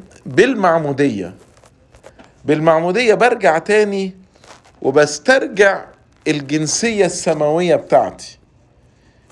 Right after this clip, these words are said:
وأنا بقول كلمة الجنسية دي لأني معلمنا بولس الرسول في رسالة فيليبي، هي بالعربي مكتوبة: "لأن وطنيتنا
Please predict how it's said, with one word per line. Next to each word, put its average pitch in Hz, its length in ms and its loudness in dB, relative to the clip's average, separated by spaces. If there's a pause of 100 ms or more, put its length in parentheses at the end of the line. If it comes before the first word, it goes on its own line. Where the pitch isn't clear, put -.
وأنا 127 200 0
بقول 156 240 0
كلمة 156 380 -2
الجنسية 127 640 -2
دي 113 380 -2 (880)
لأني 143 680 0 (580)
معلمنا 131 800 0 (500)
بولس 165 480 0
الرسول 165 580 0 (180)
في - 160 -8
رسالة 160 360 0
فيليبي، 170 680 -2 (1000)
هي 117 160 0
بالعربي 143 500 2
مكتوبة: 156 680 0 (380)
"لأن 147 720 0
وطنيتنا 151 1400 0